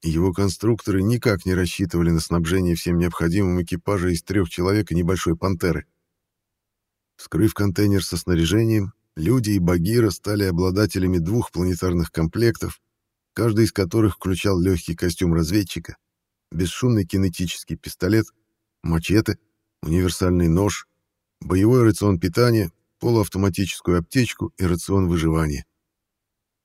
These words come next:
Сканеры, устройства связи и системы фильтрации воздуха были интегрированы в шлемы костюмов, а генераторы маскировочных полей, элементы энергопитания и миниатюрные беспилотные разведзонды размещались в небольших утолщениях на спине.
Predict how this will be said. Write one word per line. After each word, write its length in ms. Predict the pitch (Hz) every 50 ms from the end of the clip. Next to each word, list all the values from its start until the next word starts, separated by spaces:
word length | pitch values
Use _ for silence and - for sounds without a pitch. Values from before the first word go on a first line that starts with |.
| _ _ _ _ _ _
Сканеры, 640 | - - - _ - 92 110 120 117 113 110 104 104
устройства 440 | 101 95 - 101 101 101 87 - 98
связи 440 | 90 - - 104 113 113 113 92 101
и 40 | 95
системы 400 | - - 92 - 107 110 110 101
фильтрации 560 | - - 95 82 - 101 107 101 - 95 98
воздуха 460 | 98 107 120 120 107 104 90 - 95
были 220 | 92 98 101 101
интегрированы 640 | 104 92 85 98 95 98 110 113 113 95 90 85 85
в 80 | 82 -
шлемы 300 | - 87 98 95 92 85
костюмов, 640 | - 87 82 - - 117 113 92 71 - - _ _ _ _ _ _ _ _ _ _ _ _ _
а 100 | - 80
генераторы 540 | 73 78 82 87 95 101 107 85 104 98 98
маскировочных 640 | 92 85 _ - 90 101 101 92 82 - 85 82
полей, 340 | _ - 95 110 113 104 87 _
элементы 480 | - 90 82 85 95 98 95 85 - 92
энергопитания 720 | 92 95 92 90 87 82 - 95 85 - 110 104 104 101
и 120 | 87 - 98
миниатюрные 580 | 92 95 98 98 98 90 - 104 104 101 101 98
беспилотные 560 | 92 87 87 _ - 98 101 98 85 90 92
разведзонды 760 | 92 98 92 92 98 95 85 82 104 120 110 101 85 73 - _ _ _ _ _ _ _ _ _
размещались 640 | - 85 85 98 104 98 - - 120 113 113 -
в 60 | - 104
небольших 440 | 110 101 104 107 - - 110 -
утолщениях 640 | - 85 - 107 104 95 - 113 101 90 80 78 -
на 80 | - 82
спине. 380 | 82 _ - 98 92 82 -